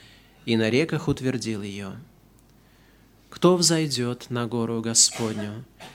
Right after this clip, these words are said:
или кто станет на святом месте Его? Тот, у которого руки не повинные,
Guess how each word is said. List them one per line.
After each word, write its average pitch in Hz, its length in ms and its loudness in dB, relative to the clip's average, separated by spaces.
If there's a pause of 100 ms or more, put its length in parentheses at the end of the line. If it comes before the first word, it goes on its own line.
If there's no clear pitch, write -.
или 113 160 2
кто 143 240 -2
станет 135 440 2
на 127 100 0
святом 127 400 2
месте 127 480 0
Его? 107 300 -12 (1800)
Тот, 147 340 0 (240)
у 135 100 2
которого 135 560 2
руки 131 560 0
не 127 280 0
повинные, 101 720 -4